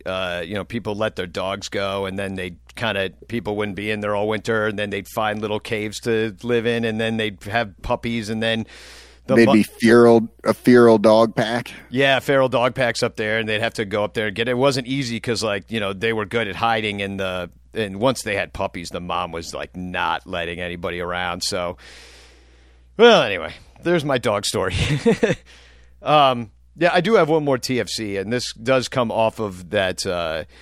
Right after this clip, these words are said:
Speaker 1: uh, We Are Not Playing event. And, uh, the White Sox actually tweeted out, you know, th-,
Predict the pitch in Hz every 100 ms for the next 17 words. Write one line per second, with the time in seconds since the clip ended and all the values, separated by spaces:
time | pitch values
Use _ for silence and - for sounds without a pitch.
0 | - - - 98 98 113 110 107 92 -
1 | - 101 98 92 87 - 101 90 90 90
2 | - - 98 95 92 92 87 82 78 95
3 | 123 226 220 117 69 - - - 101 95
4 | 101 95 87 - 107 98 95 92 98 98
5 | - 95 90 90 76 71 -